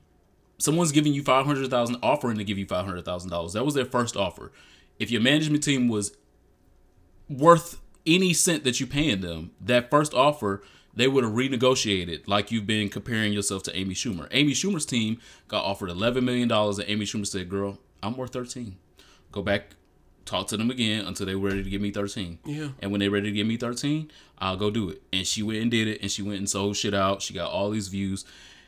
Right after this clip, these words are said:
Speaker 1: They were only looking at this from a business perspective, and from a business perspective, you are a risk as an employee.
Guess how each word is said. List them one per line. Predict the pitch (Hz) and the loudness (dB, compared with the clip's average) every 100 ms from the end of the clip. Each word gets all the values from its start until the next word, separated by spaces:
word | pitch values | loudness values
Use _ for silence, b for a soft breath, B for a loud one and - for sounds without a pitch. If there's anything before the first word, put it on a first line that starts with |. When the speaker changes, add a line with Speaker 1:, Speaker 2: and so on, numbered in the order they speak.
| B B | B B
Speaker 1:
They | 101 95 135 190 | -8 2 6 6
were | 185 180 147 | 6 4 2
only | 135 156 165 160 | 2 2 4 4
looking | 143 156 147 | 4 2 2
at | 135 123 | 2 2
this | 120 117 | -2 0
from | 113 | -2
a | 98 | -2
business | 87 117 117 120 | 0 0 0 -2
perspective, | - 117 - 113 - 92 | -4 -6 -4 -6 -6 -6
and | 95 | -6
from | 95 104 | -2 -2
a | 98 | 0
business | 104 131 131 - | 0 0 -2 -4
perspective, | 120 - 135 131 104 95 | -6 -2 -2 0 -2 0
you | 113 | 0
are | 113 104 92 | 2 0 0
a | |
risk | 90 90 117 90 - - - | -4 -2 -2 -2 -2 -4 -6
as | - 92 | -6 -4
an | 95 | -2
employee. | 95 87 98 90 80 87 | -4 -4 -6 -4 -8 -12